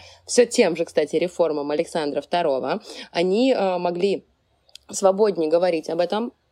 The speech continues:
благодаря тем же самым реформам Александра второго,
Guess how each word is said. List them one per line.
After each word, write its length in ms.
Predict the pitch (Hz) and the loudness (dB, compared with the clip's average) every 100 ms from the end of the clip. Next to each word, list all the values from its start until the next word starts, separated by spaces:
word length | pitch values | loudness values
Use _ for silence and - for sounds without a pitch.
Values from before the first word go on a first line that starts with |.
| 160 | -2
благодаря 380 | 185 202 190 | 2 4 4
тем 320 | 175 220 196 175 | 2 0 0 0
же 100 | 175 | -2
самым 380 | 180 160 156 | -2 -2 -2
реформам 480 | 165 190 160 151 147 | -2 -2 -2 -2 -2
Александра 540 | 156 175 175 139 135 143 | -2 -2 -4 -4 -4 -4
второго, 640 | - 156 143 131 139 220 | -2 -2 0 0 -2 -4